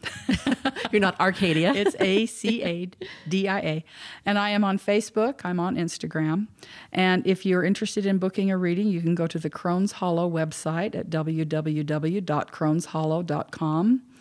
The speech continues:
Speaker 1: And under the Psychic Readings tab, you'll find me and all the other lovely readers there at Crohn's Hollow. And our
Speaker 2: Right.
Speaker 1: schedules are there. And you can go ahead and
Speaker 2: Just
Speaker 1: book,
Speaker 2: book it
Speaker 1: book an
Speaker 2: online.
Speaker 1: appointment. I would love to
Speaker 2: Nice.
Speaker 1: see you.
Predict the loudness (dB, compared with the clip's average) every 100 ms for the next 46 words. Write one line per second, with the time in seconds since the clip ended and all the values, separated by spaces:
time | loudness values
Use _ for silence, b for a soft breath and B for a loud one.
0 | B B B B -2 2 4 4 2 0
1 | 0 -2 -2 -2 0 -2 -2 -2 0 0
2 | -2 -4 -4 -2 -2 -2 -2 -2 -2 0
3 | 2 2 2 2 2 2 2 2 0 0
4 | -2 -2 0 2 2 2 0 -2 -4 -4
5 | 0 0 0 -2 -2 -2 2 2 2 0
6 | 0 0 0 0 0 0 0 0 0 0
7 | 0 B B B B -2 0 0 0 0
8 | 0 0 -2 -4 0 2 4 4 2 2
9 | 2 2 0 -2 -2 -2 -2 -4 -4 -2
10 | 0 0